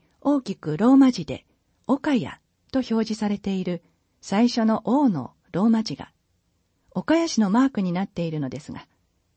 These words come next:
そのマークにかかるように字が赤色のタコが上がっています。そこには白字で、今年の干支のウサギのイラストと、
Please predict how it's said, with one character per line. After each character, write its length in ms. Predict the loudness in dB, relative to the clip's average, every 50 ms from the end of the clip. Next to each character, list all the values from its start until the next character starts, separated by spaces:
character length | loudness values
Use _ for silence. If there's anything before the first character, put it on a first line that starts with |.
| _ _ _ _ _ _ _
そ 160 | _ 0 2
の 100 | 2 4
マ 180 | 6 6 6 6
ー 40 | 4
ク 120 | 2 -2
に 220 | -4 -4 -6 -8 -14 _ _ _ _ _ _ _ _ _
か 160 | -4 -4 -2
か 120 | 0 2 4
る 120 | 6 6
よ 140 | 4 4 2
う 40 | 0
に 260 | -4 -4 -6 -8 -12 _ _ _ _ _ _ -10
字 180 | -6 -4 -4
が 220 | -2 -2 -2 -2 -4
赤 300 | -6 -8 -4 -2 -2 0
色 200 | 0 0 2 4
の 180 | 4 4 4 2
タ 160 | 0 -6 -4
コ 140 | 0 0 0
が 200 | 0 -2 -4 -6
上 80 | -6 -6
が 100 | -6 -6
っ 40 | -6
て 180 | -6 -8 -6
い 80 | -6 -4
ま 140 | -6 -6 -8
す。 200 | -10 -20 _ _ _ _ _ _ _ _ _ _ _
そ 160 | -8 -8 -4
こ 120 | 0 2
に 140 | 2 4 2
は 180 | 2 -2 -6 -8 _ _ _ _
白 280 | -6 -2 0 0 0
字 140 | 0 -2 -4
で、 200 | -6 -6 -6 -6 _ _ _ _ _ _ _ _ _ _
今 140 | -12 -6 -4
年 260 | -2 -4 0 4 4
の 120 | 4 6 4
干 100 | 2 0 0 -2
支 40 |
の 200 | -2 -2 -4 -6 -8 _ _ _ _
ウ 100 | -10 -10
サ 180 | -2 0 0 2
ギ 120 | 2 2
の 100 | 4 4 4
イ 60 | 2
ラ 100 | 2 0
ス 120 | -4 -4
ト 100 | -6 -8
と、 220 | -6 -6 -8 -10